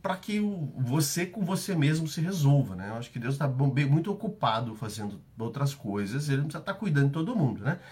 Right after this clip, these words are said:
Mas ele pode, através de uma coisa muito simples que é o self um, self dois, ou seja, tem uma parte minha aqui que é uma coisa, outra parte que é outra. A gente trabalha isso em P N L chamando integração de partes.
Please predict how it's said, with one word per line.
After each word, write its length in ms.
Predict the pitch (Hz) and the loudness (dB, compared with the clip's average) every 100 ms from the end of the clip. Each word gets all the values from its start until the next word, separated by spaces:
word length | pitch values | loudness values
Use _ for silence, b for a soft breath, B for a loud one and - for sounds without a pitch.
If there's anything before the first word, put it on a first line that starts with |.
| B B B | B B B
Mas 200 | 123 135 | 0 2
ele 140 | 170 | 0
pode, 520 | 175 135 143 170 220 B B B B - - - - - - - | 2 4 4 2 -2 B B B B -20 -20 -20 -20 -20 -20 -8
através 420 | - 139 139 139 139 | -4 4 6 8 8
de 80 | |
uma 160 | 135 139 | 8 6
coisa 220 | 139 127 | 4 4
muito 180 | 120 135 | 4 4
simples 420 | - 147 143 135 | 4 2 4 -2
que 260 | - 131 117 | -2 0 2
é 200 | 104 92 | 0 0
o 80 | 127 | -4
self 400 | - 113 107 123 | -2 -2 0 2
um, 160 | 120 | 2
self 300 | 117 101 98 | 2 -4 -4
dois, 320 | 180 208 214 131 | 2 4 4 2
ou 40 | |
seja, 240 | - 104 | 0 -6
tem 80 | - | -4
uma 120 | 104 | -6
parte 320 | - 107 104 113 | -2 -2 -2 -2
minha 160 | 104 | -2
aqui 140 | 98 110 | -4 -6
que 100 | 104 | -6
é 40 | |
uma 160 | 101 104 | -4 -4
coisa, 300 | 120 113 101 | -2 -2 -2
outra 180 | 98 | -6
parte 300 | 92 85 80 | -6 -6 -6
que 80 | - | -2
é 60 | 147 | 0
outra. 480 | 139 127 135 240 - B B | 4 2 2 -4 -8 B B
A 60 | - | -10
gente 200 | 110 107 | -8 -6
trabalha 340 | 113 104 104 | -4 0 0
isso 160 | 107 131 | 0 -4
em 20 | |
P 120 | 117 | -2
N 120 | 107 104 | -2 -2
L 120 | 104 | -2
chamando 300 | - 113 107 | -2 -2 -2
integração 840 | 107 139 120 127 - - 147 127 | 0 2 4 2 2 4 8 8
de 120 | 113 135 | 6 0
partes. 680 | 139 - - 180 294 - | 0 -2 -4 -6 -12 -14